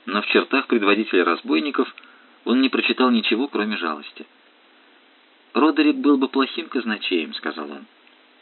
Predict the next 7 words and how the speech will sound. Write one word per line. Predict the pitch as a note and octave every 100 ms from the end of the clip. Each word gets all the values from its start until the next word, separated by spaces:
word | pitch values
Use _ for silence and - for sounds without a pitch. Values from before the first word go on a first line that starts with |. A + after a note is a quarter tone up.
| _ -
"Однако | F#2+ A2+ A#2 G#2
ещё | - G#2+
не | G2+
поздно | A2+ C3 C#3+
вернуть | C#3+ C3 C3+ B2
его | G#2+
друзьям. | G#2 G#2 F2+ F2+ D#2